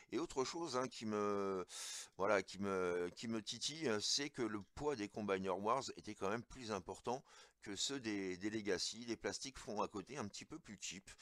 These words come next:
Voilà, c'est, c'est, c'est juste un, un ressenti et ça ne regarde que moi. Voilà donc pour cette petite photo de famille. Sachez qu'il est également bien évidemment possible donc de pouvoir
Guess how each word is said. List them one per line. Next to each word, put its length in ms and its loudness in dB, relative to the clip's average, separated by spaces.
Voilà, 240 2
c'est, 440 -2
c'est, 220 -6
c'est 240 -2
juste 340 -4
un, 440 4
un 120 6
ressenti 680 0
et 60 0
ça 180 0
ne 60 -6
regarde 400 0
que 100 -4
moi. 240 0
Voilà 220 12
donc 240 6
pour 180 4
cette 280 2
petite 340 0
photo 480 0
de 360 0
famille. 520 0
Sachez 500 6
qu'il 280 2
est 160 8
également 480 12
bien 300 6
évidemment 500 6
possible 600 4
donc 260 0
de 140 4
pouvoir 560 8